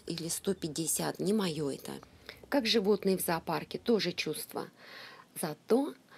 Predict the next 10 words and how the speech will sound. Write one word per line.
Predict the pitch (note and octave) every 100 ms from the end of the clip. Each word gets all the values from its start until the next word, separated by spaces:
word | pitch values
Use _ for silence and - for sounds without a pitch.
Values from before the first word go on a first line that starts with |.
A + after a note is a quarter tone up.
| - -
вот | D#3+
это | E3+ F3
моё. | F3+ E3+ E3 D#3 D3 D#3 - - - -
Вот | D3 -
эти | E3 - D3 D#3 - - - - - - _
прекрасные | - F3+ F3 E3 D#3+ D#3+ D#3
фаленопсисы. | - D#3+ D#3 C#3+ D3 - C#3+ C3+ C#3 D3+ - - - - - - _ _ _ _ _ _ _ _ _ _ _ _ - -
Посмотрите, | - F3 - E3+ D3+
огромные | - D3 F#3 F#3 D#3+ D#3
скульптуры. | - D3+ C#3+ - C#3 C3+